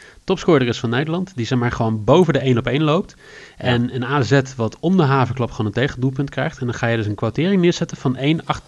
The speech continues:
Speaker 1: of twee achtentachtig.
Speaker 2: Ja.
Speaker 1: Dan wil je gewoon van je geld af.
Speaker 2: Ja. Ja, ik had hem midweek, zat ik hem met Tadic, hè. Nou, die, die lag
Speaker 1: Ja.
Speaker 2: wat minder voor de hand.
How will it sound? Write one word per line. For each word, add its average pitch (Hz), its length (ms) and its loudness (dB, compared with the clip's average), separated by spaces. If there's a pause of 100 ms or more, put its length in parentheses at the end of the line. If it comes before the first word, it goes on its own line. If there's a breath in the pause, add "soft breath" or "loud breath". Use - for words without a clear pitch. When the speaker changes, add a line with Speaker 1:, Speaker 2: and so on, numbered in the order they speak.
Speaker 1:
of 139 100 -10
twee 165 260 0
achtentachtig. - 640 -10 (800 soft breath)
Speaker 2:
Ja. 92 160 -10 (180)
Speaker 1:
Dan 123 100 0
wil 160 80 8
je 190 120 8
gewoon 127 180 4
van 117 100 -2
je 98 60 -2
geld 90 220 -8
af. - 200 -16 (2000 loud breath)
Speaker 2:
Ja. 110 240 -10 (440 loud breath)
Ja, 147 120 4
ik 180 140 2
had 208 100 4
hem 185 120 2
midweek, 175 380 4
zat 143 140 -4
ik 131 80 -6
hem 131 100 -4
met 120 160 -4
Tadic, 180 340 2
hè. 156 140 -4 (480 loud breath)
Nou, 120 120 0
die, 165 220 6
die 160 140 8
lag 160 100 10
Speaker 1:
Ja. 135 60 4
Speaker 2:
wat 143 100 6
minder 170 260 6
voor 139 140 4
de 113 60 6
hand. 139 280 0